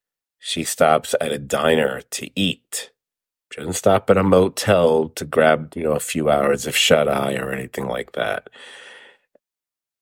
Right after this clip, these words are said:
And the fact that that's how they play that, and we see her when she's sitting at that table and she glances over at the bulletin board and sees the things on the bulletin board, such as a recipe for chicken piccata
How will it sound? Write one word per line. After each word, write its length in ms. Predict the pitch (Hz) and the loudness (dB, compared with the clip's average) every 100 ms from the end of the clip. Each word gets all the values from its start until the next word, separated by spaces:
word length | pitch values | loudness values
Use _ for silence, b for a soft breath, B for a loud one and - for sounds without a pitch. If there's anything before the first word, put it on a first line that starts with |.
| _ _ - | _ _ -6
And 260 | 80 76 73 | -4 -2 -4
the 60 | |
fact 380 | - 92 90 - | 0 2 2 0
that 100 | 82 | 0
that's 200 | 90 - | 2 4
how 140 | 95 | 2
they 120 | 87 90 | 4 2
play 360 | - 143 147 107 | 2 4 6 6
that, 420 | 76 73 - b b b b b - | 4 4 2 b b b b b -12
and 100 | 73 | -8
we 120 | 80 | -6
see 380 | - - 110 101 | -2 0 2 2
her 220 | 101 92 | 2 2
when 160 | 90 85 | 2 0
she's 260 | - 80 | -2 -2
sitting 360 | - 95 90 87 | -2 2 4 4
at 140 | 82 | 4
that 200 | 87 85 | 2 0
table 500 | - 107 107 87 76 | 0 2 2 2 2
and 120 | 76 | 0
she 160 | - 80 | -2 -4
glances 560 | 78 80 82 82 85 85 | 0 2 2 2 -2 0
over 480 | 78 78 80 76 | 2 2 2 0
at 220 | 58 73 - | 0 -2 -4
the 80 | |
bulletin 600 | 67 92 107 117 - 71 65 | -2 2 2 2 -2 -6 -4
board 300 | 67 69 71 | -4 -4 -6
and 200 | 69 - | -8 -6
sees 220 | 78 71 | -6 -8
the 80 | - | -6
things 280 | 80 73 | -4 -4
on 100 | 73 | -4
the 60 | 71 | -6
bulletin 360 | 69 76 71 67 | -6 -6 -8 -8
board, 260 | 71 69 B B B | -8 -8 B B B
such 280 | - 71 - | -4 -2 2
as 260 | 73 67 67 | 2 2 -2
a 60 | |
recipe 400 | 67 65 - - | -4 -4 -4 -10
for 160 | - - | -10 -8
chicken 340 | - 64 60 | -8 -10 -12
piccata 680 | - - 131 123 113 107 98 | -14 -2 2 4 4 4 2